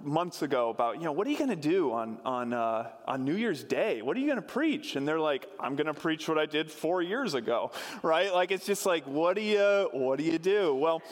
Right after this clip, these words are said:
this is the title, but that's not what we're getting at. That's not <laughs> at all what we're getting at. Um, we're going to explore today the silence of God.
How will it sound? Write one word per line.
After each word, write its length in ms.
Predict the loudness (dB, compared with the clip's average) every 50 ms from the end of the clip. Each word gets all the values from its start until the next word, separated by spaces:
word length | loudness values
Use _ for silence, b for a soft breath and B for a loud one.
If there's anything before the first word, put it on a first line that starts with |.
| B B B B B B B B B B B B -20 -20 -20 -20 _ _ _ _ _ _ _ _ _ -8 -6
this 340 | -2 2 2 2 0 0
is 360 | 0 2 2 2 2 0 -2 0
the 100 | -2 -2
title, 720 | 0 2 2 2 4 2 2 2 2 0 0 -2 -4 -8 -2 0
but 180 | 0 0 2
that's 420 | 2 2 2 2 -2 -6 -12 -12 -14 -14 -8
not 360 | -2 0 2 2 2 2 0 2
what 220 | 2 2 2 2
we're 120 | 0 -2
getting 380 | 0 2 2 2 2 0 0 -2
at. 280 | -2 -2 -4 -4 -4 -2
That's 360 | -2 -2 -2 -4 -8 -6 -2
not 220 | 0 0 0 0
<laughs> 80 | 0 2
at 180 | 2 2 4
all 180 | 4 2 2 4
what 180 | 2 2 2 2
we're 140 | 0 0
getting 320 | 2 2 2 2 2 0 0
at. 180 | 0 -2 -4 B B B B B B
Um, 300 | B 0 0 0 -2 -4 -10 -16 -20 -20 -20 -20 _ _ _ _ _ _ _ _ _ _ -2
we're 200 | 0 2 2 2
going 280 | 2 2 2 2 0
to 160 | 0 0 0 0
explore 840 | 0 0 -2 -6 -6 -6 -2 0 2 2 4 4 4 4 2 2 0 -2 -10 -14 -12 -8
today 560 | 0 0 2 4 4 2 2 0 0 -2 -4 -8 B B B B B B B
the 120 | -4 -2
silence 920 | -2 -2 -4 -4 -2 0 0 0 2 0 0 0 0 -2 -2 -2 -2 2 2
of 260 | 2 2 0 -2 0
God. 440 | 2 2 2 2 0 -4 -8 -12